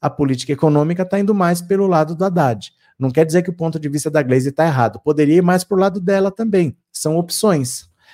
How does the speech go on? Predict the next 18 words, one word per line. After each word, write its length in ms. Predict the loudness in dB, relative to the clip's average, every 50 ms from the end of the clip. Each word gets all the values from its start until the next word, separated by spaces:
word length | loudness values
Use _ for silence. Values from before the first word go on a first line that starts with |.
| _ _
E 160 | 2 6 8
hoje, 420 | 8 10 8 8 6 2 -2 -4 -6 _ _ _ _
quem 160 | -2 -2 0
tá 140 | 2 2 2
prevalecendo 840 | 2 2 2 4 4 2 2 2 0 -2 -2 -2 0 0 0 -2 -4 -6 -8 -4
é 80 | -2 -2
o 60 | 0
ponto 260 | 0 -2 -2 -2 -2
de 120 | -4 -4
vista 260 | -2 -4 -4 -4 -4 -2
do 80 | 0
Haddad, 380 | 0 2 2 2 0 0 0 -4
que 100 | -6 -6
primeiro 380 | -4 -2 0 0 0 0 -2
quer 380 | 0 2 2 2 2 2 -2 _ _ _ _ _ _ -4
arrumar 380 | -2 0 0 0 2 2 2
a 60 | 2
casa, 600 | 2 0 2 4 4 4 4 2 0 -4 -6 -8